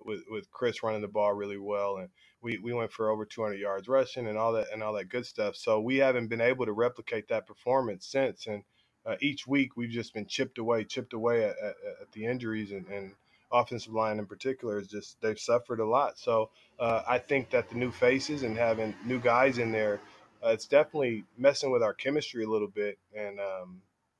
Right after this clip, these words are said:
but it's, it's one of those things where the fans and, and the critics don't care. They just want results, right? So we've just gotta go out and,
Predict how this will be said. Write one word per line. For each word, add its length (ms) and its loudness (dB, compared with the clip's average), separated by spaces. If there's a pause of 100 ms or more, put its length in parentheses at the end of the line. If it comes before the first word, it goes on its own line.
(340)
but 140 4
it's, 220 -4
it's 140 -10
one 120 6
of 60 4
those 180 2
things 300 -2
where 140 0
the 80 -8
fans 500 -2
and, 200 -4
and 280 -8
the 40 -12
critics 380 -2
don't 280 -4
care. 380 -2
They 120 -8
just 200 -10
want 160 -2
results, 440 0
right? 240 -2
So 140 -6
we've 180 -4
just 200 -10
gotta 180 -2
go 180 0
out 220 2
and, 120 -16